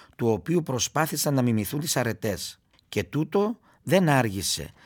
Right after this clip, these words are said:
σύμφωνα με τον συναξαριστή, να αναδειχθούν και οι ίδιοι αγωνιστές και μάρτυρες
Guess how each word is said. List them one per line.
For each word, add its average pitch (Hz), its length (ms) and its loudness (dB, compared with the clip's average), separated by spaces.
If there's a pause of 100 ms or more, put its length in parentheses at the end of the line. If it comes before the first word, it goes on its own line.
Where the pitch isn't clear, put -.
σύμφωνα 127 520 2
με 123 120 2
τον 117 240 0
συναξαριστή, 110 1000 -2 (360)
να 135 220 6
αναδειχθούν 127 680 2
και 135 120 -2
οι 127 220 2
ίδιοι 127 260 0
αγωνιστές 104 580 -2
και - 120 -2
μάρτυρες 175 640 0